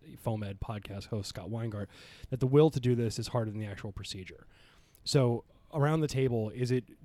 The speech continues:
do we think that we might be concerned about actually participating in cutting someone's throat and placing an airway, and that's more the issue?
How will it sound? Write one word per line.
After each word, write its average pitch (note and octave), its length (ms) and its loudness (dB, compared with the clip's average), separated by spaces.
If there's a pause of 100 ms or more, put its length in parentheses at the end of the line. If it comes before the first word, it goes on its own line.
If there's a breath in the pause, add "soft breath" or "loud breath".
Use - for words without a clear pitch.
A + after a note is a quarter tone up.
do C#3 100 0
we C#3 140 4
think C#3+ 260 0
that A#2 280 0
we A#2+ 80 2
might A#2 180 0
be A#2 120 -2
concerned A#2 500 -2
about G#2+ 200 -4
actually G#2+ 420 -8 (320)
participating B2 720 -2
in A#2 240 -6
cutting A2+ 280 -2
someone's A2+ 360 -2
throat A#2 260 2
and G2+ 100 -10
placing A2 260 -4
an G2 40 -10
airway, B2+ 400 -2 (400 soft breath)
and A#2 100 -2
that's A#2 200 -2
more A#2 160 2
the G#2+ 160 -6
issue? F#3 340 -2